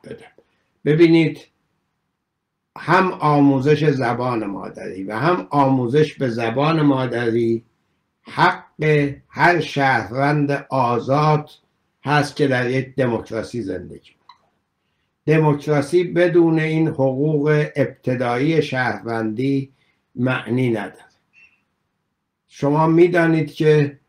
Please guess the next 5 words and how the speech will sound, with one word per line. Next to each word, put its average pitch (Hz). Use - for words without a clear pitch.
زبان 131
در 131
حقیقت 120
نرم 131
افزار 156